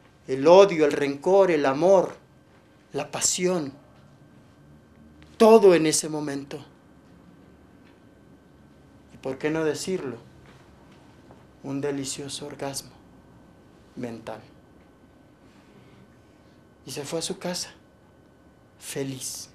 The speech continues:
Al día siguiente se vistió así, de color llamativo. No le importó que ahora sí lo voltearan a ver.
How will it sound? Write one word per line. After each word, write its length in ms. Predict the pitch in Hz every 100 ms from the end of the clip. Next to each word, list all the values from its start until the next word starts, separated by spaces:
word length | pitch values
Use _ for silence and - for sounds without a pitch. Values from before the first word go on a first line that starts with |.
| - - _ - - - - _ - _ _ _ _ _ - -
Al 80 |
día 120 | 139 160
siguiente 480 | 190 185 196 202
se 120 | 202 190
vistió 300 | 156 - 160
así, 240 | 147 123 - - - - - - - - - - - - -
de 120 | 143
color 320 | 143 156 156 151
llamativo. 520 | 151 135 143 139 - - - - - - - - - - - -
No 120 | 156
le 80 | 165
importó 480 | 160 156 147 156 147
que 100 | 156
ahora 140 | 143
sí 160 | 180 160
lo 80 | 147
voltearan 460 | 143 143 143 135
a 60 | 127
ver. 240 | 143 139